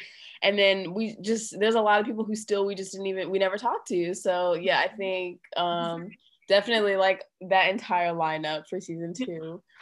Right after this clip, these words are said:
Speaker 1: which I'm like,
Speaker 2: Honestly.
Speaker 1: now I'm saying it, I'm like, "Oh, I feel bad." But <laughs> 'cause I'm like, I just, like, never reached out again 'cause I was like, "Now it's awkward. Like, what do I say?" But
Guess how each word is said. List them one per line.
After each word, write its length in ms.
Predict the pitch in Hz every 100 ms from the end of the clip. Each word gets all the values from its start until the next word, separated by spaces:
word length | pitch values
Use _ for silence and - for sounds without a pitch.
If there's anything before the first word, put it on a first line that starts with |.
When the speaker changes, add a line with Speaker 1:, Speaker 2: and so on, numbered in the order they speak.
| -
Speaker 1:
which 180 | 196 190
I'm 100 | 202
like, 140 | 190
Speaker 2:
Honestly. 20 | 185
Speaker 1:
now 240 | 185 180
I'm 80 | 190
saying 220 | 185 170
it, 60 | 170
I'm 60 |
like, 140 | 170 156
"Oh, 100 | 165
I 120 | 160
feel 200 | 160 165
bad." 380 | 139 73 71 -
But 180 | 202 -
<laughs> 60 | -
'cause 280 | - 254 -
I'm 180 | 226 247 226
like, 220 | 240 - _ - - -
I 80 | 226
just, 100 | 247
like, 100 | 240
never 240 | 220 226 226
reached 260 | 285 320
out 180 | 202 196
again 320 | 208 196 190 233
'cause 80 | 208
I 40 |
was 80 | 196
like, 120 | 214
"Now 200 | 240 349
it's 100 | 349
awkward. 340 | 349 - - 240
Like, 100 | 233
what 100 | 262
do 60 | 262
I 120 | 285
say?" 480 | 262 214 - - - - - - - -
But 220 | 220